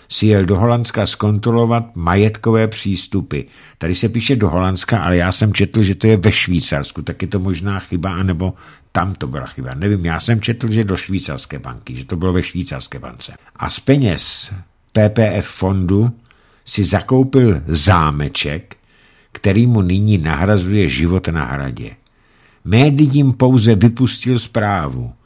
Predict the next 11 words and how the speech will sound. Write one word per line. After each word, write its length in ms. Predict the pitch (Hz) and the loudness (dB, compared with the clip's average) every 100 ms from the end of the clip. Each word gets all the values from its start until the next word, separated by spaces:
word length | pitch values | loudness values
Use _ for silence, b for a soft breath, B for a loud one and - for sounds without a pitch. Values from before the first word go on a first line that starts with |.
| b b - | b b -4
že 160 | 87 80 | -2 0
zámeček 680 | 95 110 127 127 - 120 | 2 2 2 2 0 -2
mu 120 | 104 92 | -2 -2
daroval 640 | 92 92 110 107 104 104 | 0 0 0 0 0 -2
sponzor 760 | - - 101 104 92 87 90 | -6 -2 2 4 4 2 0
Petr 360 | 82 82 - 78 | 0 -6 -6 -10
Kellner. 760 | - 69 60 57 57 53 - - _ - | -8 -8 -8 -10 -12 -14 -16 -20 _ -8
A 100 | 104 | -8
spadla 460 | - 90 87 87 | -6 -4 -4 -4
klec. 560 | 85 67 64 - - - - - _ _ _ _ _ b b _ | -6 -8 -10 -12 -16 -16 -18 -20 _ _ _ _ _ b b _
Takže 580 | 85 85 78 90 90 | -6 -6 -4 -2 -2